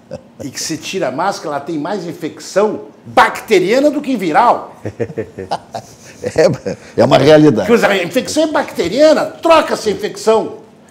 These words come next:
Speaker 1: diga-se de passagem que a bactéria é muito pior que o vírus, né? Mas deixemos assim.
Speaker 2: Vamos adiante dizendo que estamos aqui com o patrocínio do Grupo Zafra, oitenta e cinco anos, e Banrisul,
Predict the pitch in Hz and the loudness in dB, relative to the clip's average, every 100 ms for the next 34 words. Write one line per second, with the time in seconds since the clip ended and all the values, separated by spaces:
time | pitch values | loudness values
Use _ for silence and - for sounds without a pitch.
0 | - 131 165 151 151 175 160 202 196 160 | -16 -10 -6 -6 -8 -8 -4 -2 -2 -4
1 | 180 165 - 170 170 185 - 180 135 113 | -8 -8 -4 -4 -4 -8 -8 -8 -8 -8
2 | 147 90 101 - _ - _ _ _ - | -8 -8 -16 -20 _ -20 _ _ _ -20
3 | - - - _ _ - 175 - - - | -20 -20 -20 _ _ -8 -6 -8 -16 -20
4 | _ - - 143 131 147 123 98 - - | _ -20 -14 -12 -10 -10 -12 -14 -18 -20
5 | - - - - - - 175 170 151 131 | -20 -16 -16 -16 -14 4 4 6 6 6
6 | 165 170 156 117 151 147 131 - 127 131 | 6 6 4 6 4 4 2 2 4 4
7 | 127 143 170 170 156 127 131 127 113 120 | 4 6 6 6 0 0 0 0 0 0
8 | 104 98 104 160 175 127 117 110 90 92 | -2 -4 4 4 6 4 4 4 4 -4
9 | 90 107 117 113 135 139 170 175 156 135 | -2 -2 0 0 0 2 2 2 0 2
10 | 135 135 - 175 | 2 0 0 0